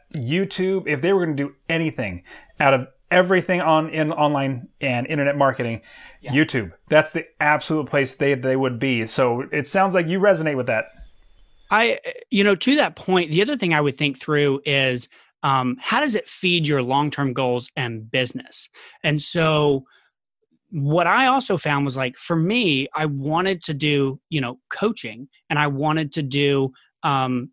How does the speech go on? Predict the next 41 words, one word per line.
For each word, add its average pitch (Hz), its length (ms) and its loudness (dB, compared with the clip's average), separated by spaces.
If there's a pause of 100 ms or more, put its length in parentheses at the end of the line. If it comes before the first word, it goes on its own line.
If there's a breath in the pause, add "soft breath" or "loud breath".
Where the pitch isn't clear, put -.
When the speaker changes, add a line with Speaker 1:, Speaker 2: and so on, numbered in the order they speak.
Speaker 2:
you 160 80 -2
know, 131 180 -6
some 143 240 -4
courses 180 480 -2
sim-, 196 160 -4
similar 202 320 0
to 156 100 -2
what 143 160 0
you've 196 220 -4
got. 117 300 -6 (720 loud breath)
And 156 420 4
I 202 160 0
found 190 400 0
that 135 140 -4 (540)
I 170 140 0
could 151 300 -4 (120)
build 175 500 0
the 135 380 0
sort 151 180 -2
of 131 100 -2
know, 147 300 2
like, 143 300 0
and 143 120 -2
trust 139 340 -4
factors 139 460 -4
with 139 340 -4
my 131 200 -2 (100)
audience 175 500 -2 (200)
way 208 540 2
faster 143 680 -4
on 131 340 0
video 131 380 -2
because 131 220 -8
they 123 80 -2
can 127 120 -12
see 208 320 0
me, 202 240 0
they 131 120 -6
can 127 180 -8
hear 208 300 0
me. 196 260 2